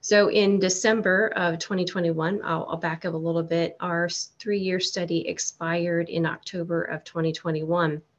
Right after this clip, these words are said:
So to be able to start again, we did need to get additional time and funding. And in December, uh, twenty twenty-one, Mayor Cava submitted a request, uh, to, uh,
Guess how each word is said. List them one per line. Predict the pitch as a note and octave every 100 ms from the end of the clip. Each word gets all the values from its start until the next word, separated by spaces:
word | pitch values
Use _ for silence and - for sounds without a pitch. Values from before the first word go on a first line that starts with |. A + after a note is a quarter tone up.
| _ _ _ _ _ - -
So | - F#3+
to | D#3+
be | F3
able | F3+ F#3+ F3+ F3
to | E3+
start | - - G3 F#3+ -
again, | E3 E3+ B3 G#3+ F3+
we | F3+ E3+
did | F3+ F3+
need | F#3 F3 E3
to | F3
get | E3 D#3+ -
additional | D#3+ D#3+ E3 E3 E3
time | - E3+ D#3+
and | D3
funding. | D#3 F3 F3+ G3 G3+ _ - - - - -
And | E3 D#3+ D#3 -
in | F3+ F3+
December, | F3 E3+ F#3 E3+ E3 E3 - - -
uh, | E3 D#3+
twenty | - F3 E3
twenty-one, | F3 E3 D#3+ E3 E3
Mayor | D#3+ D#3 D#3+
Cava | - F3 E3+ E3+
submitted | - D#3+ D#3+ E3
a | D#3+ D#3 -
request, | - F3 F3 - E3+ - - - _ - - - -
uh, | - E3 D#3+ D#3 D#3+
to, | - A3 G#3+ G#3 - _ _ _ -
uh, | F3 E3